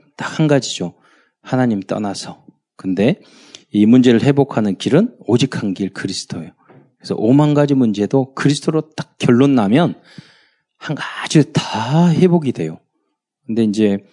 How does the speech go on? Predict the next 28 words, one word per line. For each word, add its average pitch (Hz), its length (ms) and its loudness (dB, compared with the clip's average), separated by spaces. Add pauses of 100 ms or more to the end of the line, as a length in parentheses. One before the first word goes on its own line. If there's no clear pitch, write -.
(160)
그 - 240 0
그리스도로 147 480 0
결론 120 380 2
안 95 180 -4
나면 107 460 0 (220)
자꾸 127 460 -2 (380)
누수가 160 340 4
되는 92 300 -2
거예요. 85 240 -10
구멍이 95 360 -6
나는. 85 300 -10
아, - 80 -10
이, 98 280 -4 (240)
이걸로 104 640 0
될까? 90 280 -6
저걸로 95 400 -8
될까? 90 380 -6
아니, 90 320 -8 (520)
공-, 110 240 -2
돈으로 107 400 0
될까? - 300 -8
실력으로 113 520 0
될까? 90 380 -8
뭐, 90 120 -12
결혼으로 95 1080 -6
될까? 87 460 -8 (460)
뭐, - 100 -8
취-, - 220 -18